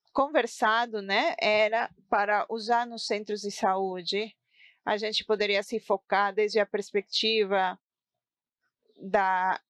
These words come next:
igualdade na solarização. Temos centros com zero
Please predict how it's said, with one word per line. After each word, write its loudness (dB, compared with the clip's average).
igualdade 0
na -4
solarização. 0
Temos -6
centros -2
com -2
zero 0